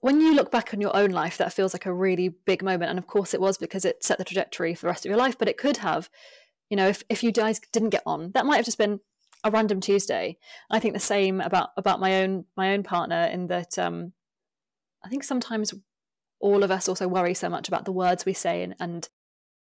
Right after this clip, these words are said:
I was thinking about, you know, what would be, what was, what was the turning point for my date, my first date with my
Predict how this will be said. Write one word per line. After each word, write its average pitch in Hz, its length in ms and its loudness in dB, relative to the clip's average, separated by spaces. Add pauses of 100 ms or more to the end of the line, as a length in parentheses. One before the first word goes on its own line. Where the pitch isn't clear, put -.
(140)
I 233 120 6
was 226 140 8
thinking 202 320 -2
about, 185 300 0
you 190 40 -2
know, 180 120 0
what 202 240 4
would 190 160 0
be, 185 80 0
what 208 160 4
was, 202 180 0
what - 160 2
was 208 120 2
the 190 60 -6
turning 190 300 -4
point 185 280 -8
for 175 280 2
my 202 280 4
date, 196 360 2
my 185 100 -4
first 190 360 0
date 185 160 0
with 180 100 -10
my 180 440 -2